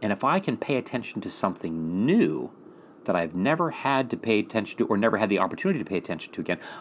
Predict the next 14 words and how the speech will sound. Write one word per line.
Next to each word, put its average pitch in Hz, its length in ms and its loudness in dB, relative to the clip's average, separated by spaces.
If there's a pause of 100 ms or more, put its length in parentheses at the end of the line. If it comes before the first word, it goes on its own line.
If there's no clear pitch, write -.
(140)
I 160 120 6
can - 200 2
actually 131 480 4 (400)
increase 156 800 6 (400)
the - 80 2
growth 120 340 6
of 95 160 -2
new 135 420 8
neurons 135 560 6
that - 80 0
represent 113 540 4
that 95 160 4
new 107 340 6
experience 127 1080 2